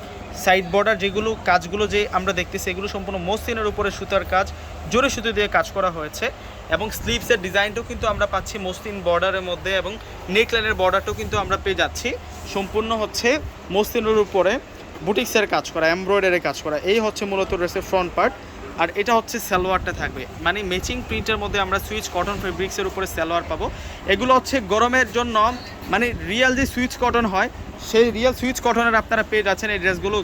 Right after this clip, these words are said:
গরমের জন্য স্পেশাল আরামদায়ক ড্রেস, তাও আবার রেডিমেড থ্রি পিস। দোপাট্টা দেখুন কত ফ্যান্টাস্টিক দোপাট্টা পাবো এই ড্রেসের সাথে, অনেক বড় মাপের একটা দোপাট্টা পেয়ে যাবো। দোপাট্টাটাতে চমৎকারভাবে কিন্তু প্রিন্ট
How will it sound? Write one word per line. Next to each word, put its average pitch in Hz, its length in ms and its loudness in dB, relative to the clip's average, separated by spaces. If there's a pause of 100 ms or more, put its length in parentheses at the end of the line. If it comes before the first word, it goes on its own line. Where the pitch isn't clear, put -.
(100)
গরমের 233 380 4
জন্য 220 140 -2 (240)
স্পেশাল 240 500 2
আরামদায়ক 202 460 2
ড্রেস, 127 180 -4 (600)
তাও 202 220 6
আবার 233 200 6
রেডিমেড 226 300 4
থ্রি 208 140 -4
পিস। 190 100 0 (100)
দোপাট্টা 220 480 4
দেখুন 190 180 -2 (100)
কত 196 140 -6 (180)
ফ্যান্টাস্টিক 220 720 0
দোপাট্টা 190 420 0
পাবো 180 160 -2
এই 170 80 -4
ড্রেসের 175 300 -4
সাথে, 208 200 -2 (580)
অনেক 269 160 6 (100)
বড় 226 200 4
মাপের 214 280 0
একটা 220 220 -2 (420)
দোপাট্টা 185 460 2
পেয়ে 180 180 0
যাবো। 175 140 2 (120)
দোপাট্টাটাতে 180 480 0 (180)
চমৎকারভাবে 240 840 4 (100)
কিন্তু 208 160 -2 (140)
প্রিন্ট 262 240 0